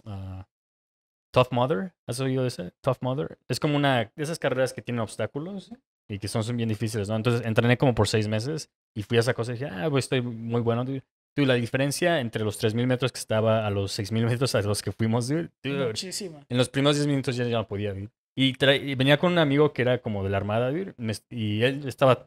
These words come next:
Speaker 1: totalmente bien, dude. Me decía, "No, you can do it, you can do it", porque yo ya quería como quit, y ya ni podía respirar, dude, así de difícil era. Pero, este, creo que después de veinte minutos como que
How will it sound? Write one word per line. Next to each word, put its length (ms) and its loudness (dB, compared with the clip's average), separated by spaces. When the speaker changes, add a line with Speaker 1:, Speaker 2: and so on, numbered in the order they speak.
Speaker 1:
totalmente 440 -2
bien, 180 2
dude. 180 -2
Me 80 -2
decía, 160 -4
"No, 220 -2
you 100 -6
can 120 -4
do 200 -2
it, 40 -4
you 60 -4
can 140 -6
do 180 2
it", 80 -2
porque 220 -2
yo 60 2
ya 120 4
quería 220 0
como 260 -6
quit, 200 -2
y 80 -8
ya 120 0
ni 120 2
podía 360 2
respirar, 560 -4
dude, 180 -6
así 180 -10
de 120 0
difícil 380 -6
era. 240 -4
Pero, 360 6
este, 560 0
creo 120 -2
que 80 0
después 280 -2
de 60 -2
veinte 180 -4
minutos 320 -6
como 140 -12
que 260 -14